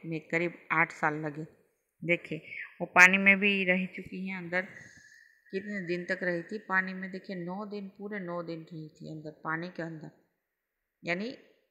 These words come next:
पानी, ऊपर की साइड पानी और नीचे अंदर की साइड रहने, खाने पीने की जो व्यवस्था होती है, ऐ-, ऐसे नौ दिन बे-, बाकी ऐसे नहीं, सांस रोक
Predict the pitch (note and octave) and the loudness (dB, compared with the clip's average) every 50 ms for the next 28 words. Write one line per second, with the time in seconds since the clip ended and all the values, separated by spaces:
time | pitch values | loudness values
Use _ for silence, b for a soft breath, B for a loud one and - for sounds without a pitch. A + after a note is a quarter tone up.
0 | - - - _ - E3+ F3+ F3+ F#3 G3 G3 G3 - - E3 E3 D#3+ - - F#3+ | -20 -20 -6 _ 4 4 6 4 2 -2 -6 -6 -6 -6 -8 -8 -6 -6 -4 -6
1 | F#3 F#3+ - - F#3+ G3 F#3+ - F#3 F#3 F#3 - - F3 F#3 G3 G3 F#3 E3 E3 | -6 -6 -10 -14 -12 -8 -4 -2 -2 -2 -2 0 2 2 2 2 -2 -4 -4 -6
2 | E3 E3 - F#3 F3+ F3 E3+ E3 F3+ F3+ F3+ - - F3+ - F#3 F3 F3 E3+ - | -8 -8 -4 -4 -2 -2 -2 -2 -4 -4 -4 -8 -14 -10 -6 -6 -6 -4 -4 -4
3 | E3 E3 E3 D#3+ E3+ F3 F3+ F3 F3 - - - F3 E3+ - - - _ _ _ | -4 -4 -4 -4 -4 -6 -8 -8 -10 -14 -16 -18 -20 -20 -20 -20 -20 _ _ _
4 | _ _ _ _ - E3+ E3 E3 E3+ E3+ - E3+ E3+ E3+ E3+ - F3 E3+ E3 D#3+ | _ _ _ _ 0 0 0 0 -2 -6 -8 -8 -8 -8 -10 -10 -10 -8 -8 -8
5 | D#3+ E3 E3+ F3 - - F3+ E3+ E3 E3 E3 D#3+ - - F#3 B3 E4 - b b | -8 -10 -12 -14 -16 -16 -14 -12 -10 -10 -12 -12 -12 -12 -12 -12 -12 -14 b b
6 | b b b b b b - - F3 F3 - - - E3+ E3+ - F#3+ F3 E3+ E3 | b b b b b b -8 -6 -4 -4 -2 -2 -4 -4 -2 -2 -4 -4 -2 -2
7 | E3 D#3+ D3+ D#3 D#3 D#3 D#3 D#3+ D#3+ D#3 D3+ D3+ D#3 D#3 D#3 - D#3 D#3+ D#3+ - | -4 -4 -4 -6 -8 -8 -6 -6 -4 -4 -4 -4 -4 -4 -4 -6 -8 -10 -10 -10
8 | G#3 A3 A3 G#3 - F#3 E3+ E3+ E3+ - F3+ D#3+ D#3+ | -12 -12 -12 -4 2 4 4 4 4 4 2 0 0